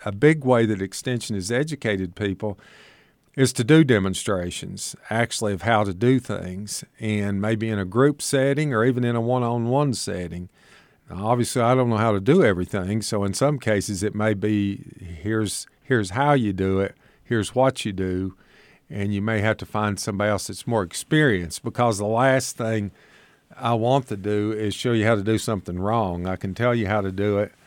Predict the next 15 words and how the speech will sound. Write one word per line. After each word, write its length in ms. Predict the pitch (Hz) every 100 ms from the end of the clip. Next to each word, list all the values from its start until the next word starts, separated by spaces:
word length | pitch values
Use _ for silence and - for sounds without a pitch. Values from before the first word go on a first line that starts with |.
| - _ _ _
from 340 | - 117 107
a 340 | 98 98 98 98
literature 520 | 110 151 131 - 101
standpoint. 800 | - 101 95 90 - 95 104 -
We 160 | 104 95
have 160 | 104
multiple 460 | 98 117 123 - 95
publications 840 | 113 101 104 - 117 113 110 98
that 160 | 92 -
tell 240 | 113 101
people 340 | 92 110 - 95
how 160 | 107
to 100 | 101
do 240 | 90 113 123
things, 560 | 117 95 95 95 90